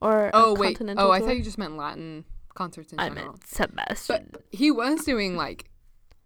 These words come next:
Speaker 2: basically Latin, a Latin America tour, and I think he started in
Speaker 1: Oh.
Speaker 2: Miami and was going down
Speaker 1: Oh.
Speaker 2: through South America.
Speaker 1: Is it, okay.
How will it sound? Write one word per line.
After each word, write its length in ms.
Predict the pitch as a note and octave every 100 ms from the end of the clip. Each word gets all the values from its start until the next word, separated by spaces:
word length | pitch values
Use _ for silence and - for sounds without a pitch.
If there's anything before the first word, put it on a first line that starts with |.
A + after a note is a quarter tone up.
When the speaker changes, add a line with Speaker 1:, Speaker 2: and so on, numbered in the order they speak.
| _ _ _
Speaker 2:
basically 460 | F#3 F#3 F#3 F3 D#3+
Latin, 340 | D#3 D3+ - -
a 120 | E3
Latin 280 | D#3 D#3 D#3+
America 360 | D3+ D3 D3+
tour, 240 | D#3 D3+ D3+
and 120 | C#3+
I 60 | D#3
think 180 | F3 F#3
he 80 |
started 400 | B3+ B3+ D4+ D#4
in 80 | D#4+
Speaker 1:
Oh. 80 | D4
Speaker 2:
Miami 480 | D3 D3 C#3+ E3+ D#3+
and 100 | D#3+
was 160 | D3+
going 300 | - D#3+ D#3+
down 440 | E3+ C#3+ C#3+ D3 D#3+ -
Speaker 1:
Oh. 680 | A3 C4+ D#4+ F4+ B3+ - - A3+
Speaker 2:
through 440 | F3 D3+ D3 D3 - _ _ _ _ _ _ _
South 300 | - D3+ D#3+
America. 480 | D3+ - - - -
Speaker 1:
Is 160 | B3 A#3+
it, 160 | - _ _ _
okay. 320 | A3+ G#3+ F#3+